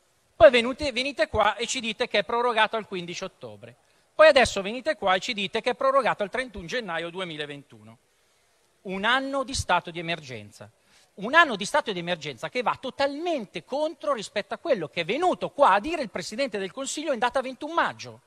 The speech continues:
Perché il Presidente del Consiglio in data ventuno maggio ci dice: "Non ci possiamo permettere di pro-, di protrarre l'efficacia di misure così limitative per un periodo indefinito.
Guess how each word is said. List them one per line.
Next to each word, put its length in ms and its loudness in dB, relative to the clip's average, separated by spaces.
Perché 240 -2
il 80 -2
Presidente 400 -2
del 100 0
Consiglio 400 -4
in 60 -6
data 200 -4
ventuno 360 -6
maggio 260 0
ci 160 -6
dice: 400 -10
"Non 180 -4
ci 160 -6
possiamo 480 2
permettere 640 -2
di 100 -10
pro-, 240 -8
di 240 -12
protrarre 600 -2
l'efficacia 640 -2
di 100 -6
misure 460 -2
così 260 -4
limitative 720 -4
per 160 -6
un 80 -8
periodo 300 -10
indefinito. 720 -12